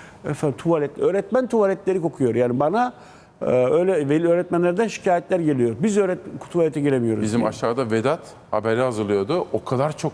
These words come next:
Speaker 2: görüntü var ki
Speaker 1: Çok.
Speaker 2: okullardan. Allah'ım nasıl, o çocuklar ne yapacak ya Rabbim ya?
Speaker 1: Şimdi bir böyle okullar var.
Speaker 2: Bir de?
Speaker 1: Dün bana bir öğretmenin dediği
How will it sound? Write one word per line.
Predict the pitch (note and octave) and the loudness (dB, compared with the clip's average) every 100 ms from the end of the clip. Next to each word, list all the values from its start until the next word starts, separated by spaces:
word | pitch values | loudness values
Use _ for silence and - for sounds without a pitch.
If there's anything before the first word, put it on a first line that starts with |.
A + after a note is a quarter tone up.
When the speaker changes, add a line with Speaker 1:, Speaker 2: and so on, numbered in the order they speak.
| - | -2
Speaker 2:
görüntü | C3+ C3+ C3 D#3+ | -2 -2 -2 -2
var | A#3 - | -2 -2
ki | |
Speaker 1:
Çok. | E3+ | 2
Speaker 2:
okullardan. | F#3 G#3+ G3 C#3 B2+ A#2+ B2 - - - - | 4 4 2 2 0 -4 -6 -16 -20 -10 -4
Allah'ım | C3+ E3+ D#3+ C#3+ | 0 0 0 0
nasıl, | E3 F3 E3+ C3+ A2 - - - - | -2 -2 -2 -2 -6 -14 -20 -12 -6
o | |
çocuklar | B2+ D#3 D3 - D#3+ | -2 -2 -2 -2 0
ne | D#3 | 0
yapacak | F#3+ F3 C#3+ C3 | 0 0 -2 -2
ya | C#3 D#3 | 0 0
Rabbim | D3 - A#2+ | -2 -4 -2
ya? | A2+ G#2 A2 | 0 -2 -4
Speaker 1:
Şimdi | - B3+ D4+ G3 | -4 -2 0 0
bir | C#4 | 2
böyle | C4 C4 A3+ | 2 2 0
okullar | D3 D3 B2 A2+ A2 | 0 0 0 0 0
var. | E2 G2+ - - - - - _ - - - - | 0 -4 -8 -20 -20 -20 -20 _ -20 -20 -14 -4
Speaker 2:
Bir | E3+ | 0
de? | C#3 E3+ - - - - | 0 -4 -12 -20 -12 -4
Speaker 1:
Dün | F#3+ F3 | -2 0
bana | E3+ F3 E3 | 0 0 0
bir | |
öğretmenin | D#3+ D#3+ D#3 D#3+ D#3 D#3+ D3 | 0 0 0 -2 0 0 0
dediği | C#3+ C#3 D#3 D3+ | -2 0 0 0